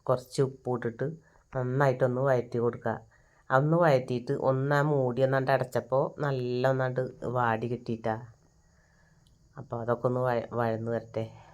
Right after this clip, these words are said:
പിന്നെ ഇതിലേക്ക് ഒരു, ഏ, ചെറിയ തക്കാളി ചേർത്ത് കൊടുത്തിട്ടുണ്ട് ട്ടാ. ഉള്ളിയൊക്കെ ഒന്ന് വാടി വന്നപ്പോൾ അതും കൂടി ഒന്ന് നന്നായിട്ട് വഴറ്റിയെടുക്കുക.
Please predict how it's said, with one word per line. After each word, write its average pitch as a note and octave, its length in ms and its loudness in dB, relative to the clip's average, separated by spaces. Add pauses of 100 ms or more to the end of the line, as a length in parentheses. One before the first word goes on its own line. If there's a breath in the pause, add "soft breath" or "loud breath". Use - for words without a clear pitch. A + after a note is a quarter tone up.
(140 loud breath)
പിന്നെ A#2+ 220 -2
ഇതിലേക്ക് A#2+ 360 -6 (580 loud breath)
ഒരു, B2+ 140 2 (140)
ഏ, A#2+ 80 0 (260)
ചെറിയ A#2 400 0
തക്കാളി A#2+ 520 0 (500)
ചേർത്ത് A2+ 300 0
കൊടുത്തിട്ടുണ്ട് G#2+ 480 -6
ട്ടാ. A2+ 200 -4 (220)
ഉള്ളിയൊക്കെ A#2+ 380 -2
ഒന്ന് B2+ 120 0
വാടി C3 240 0
വന്നപ്പോൾ C3 440 -6 (1000 loud breath)
അതും A#2+ 240 0
കൂടി C3 240 -4 (140)
ഒന്ന് C3 340 -4 (260)
നന്നായിട്ട് B2 580 -6 (120)
വഴറ്റിയെടുക്കുക. A#2 640 -6